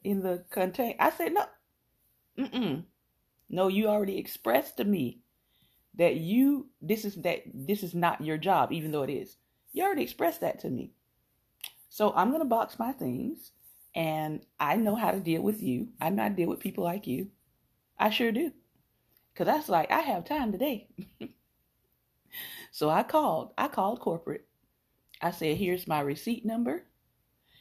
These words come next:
Here's the name of the cashier that, that was, um, working this aisle. Here's what she did. Here's why I don't come in y'all store very often.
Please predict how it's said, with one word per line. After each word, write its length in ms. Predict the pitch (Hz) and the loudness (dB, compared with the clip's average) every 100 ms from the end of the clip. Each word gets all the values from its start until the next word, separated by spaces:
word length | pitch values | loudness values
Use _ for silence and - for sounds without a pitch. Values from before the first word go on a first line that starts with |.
| - _ _ | -20 _ _
Here's 360 | 202 190 185 | 0 2 2
the 500 | - 165 156 151 - - | -2 -2 0 -2 -4 -4
name 260 | 151 160 | -2 -2
of 60 | 156 | -2
the 60 | |
cashier 540 | 151 160 151 - 160 185 | -2 -2 -2 -2 -4 -2
that, 240 | 147 - - - | -2 -2 -8 -10
that 340 | 139 135 - - | -4 -4 -4 -8
was, 520 | 135 127 127 - - _ _ _ _ 131 | -4 -2 -2 -8 -16 _ _ _ _ 0
um, 560 | 127 120 117 123 123 - _ | 2 2 0 -2 -6 -12 _
working 540 | 127 135 139 170 294 - _ _ | -2 0 0 -2 -2 -4 _ _
this 280 | 131 135 135 - | -4 -2 0 0
aisle. 400 | 135 151 320 285 _ _ _ _ _ _ - - - _ _ _ | 0 0 -4 -8 _ _ _ _ _ _ -20 -20 -20 _ _ _
Here's 320 | - 220 214 | 2 4 4
what 160 | 175 - | 0 -2
she 200 | 151 139 | -4 -2
did. 400 | 139 165 330 - _ _ _ _ _ _ _ _ | -2 0 -2 -6 _ _ _ _ _ _ _ _
Here's 320 | 226 262 254 | 0 0 2
why 160 | 165 160 | 2 4
I 40 | |
don't 160 | 156 151 | 2 -2
come 180 | 160 | -2
in 80 | 156 | 0
y'all 200 | 139 120 | 0 0
store 480 | - - 185 226 294 _ 147 | -2 -4 -2 -2 -6 _ -6
very 260 | 151 139 - | -2 -2 -2
often. 460 | 156 202 262 330 | -4 -4 -6 -6